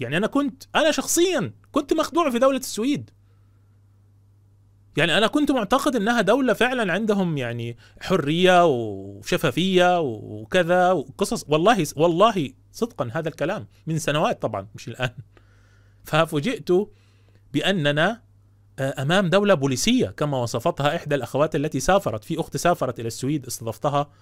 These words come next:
وكانت تريد الاستقرار هناك، قالت: "أول يومين سافرت ليهم السويد قلت هذه البلاد لا تناسبني ولا لأطفالي ولا لي لأنها بلاد بوليسية". قلت لها: "بوليسية؟" قالت: "نعم بوليسية". اللقاء موجود عندي في سلسلة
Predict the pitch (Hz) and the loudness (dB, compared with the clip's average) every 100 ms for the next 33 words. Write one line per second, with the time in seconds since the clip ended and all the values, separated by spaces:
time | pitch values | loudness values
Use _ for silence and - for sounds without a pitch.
0 | - - - - 117 127 127 180 190 185 | -20 -20 -20 -10 -2 0 2 2 2 0
1 | 170 180 139 - 135 160 156 156 185 - | 0 0 -4 -4 -2 -2 0 -2 -4 0
2 | 202 185 - - - 233 233 185 185 165 | 2 0 -4 -18 0 2 2 0 0 2
3 | 170 185 214 170 147 190 190 160 160 160 | 0 2 0 0 -2 -2 -2 -2 -2 -2
4 | 139 - 143 160 196 - - - _ _ | -4 -6 -6 -4 -4 -8 -20 -20 _ _
5 | _ - 214 180 156 139 180 143 135 135 | _ 2 2 2 -2 0 0 -2 -2 -2
6 | 135 117 151 180 147 131 - 127 123 131 | -2 0 -2 -2 -4 -4 -6 -4 -4 -6
7 | 123 127 135 127 120 - 160 180 160 147 | -6 -4 -2 -4 -6 -8 -4 -2 -2 -2
8 | 120 156 208 - - - - 120 151 156 | -2 0 -2 -4 -18 -20 -8 -4 -2 -2
9 | 156 117 135 156 120 - 143 151 - 131 | -2 -2 0 -2 -4 -4 -2 -2 -4 -8
10 | 92 - 143 151 175 180 220 226 240 - | -10 -12 -12 -10 -8 -6 -6 -6 -6 -2
11 | 185 170 165 123 120 113 - 92 - - | -2 -2 -6 -6 -6 -6 -8 -14 -18 -8
12 | 147 170 214 170 156 151 120 120 139 131 | -4 0 0 0 -2 -2 -4 -6 -6 -6
13 | 123 - - 143 185 190 175 | -8 -16 -6 -2 0 2 0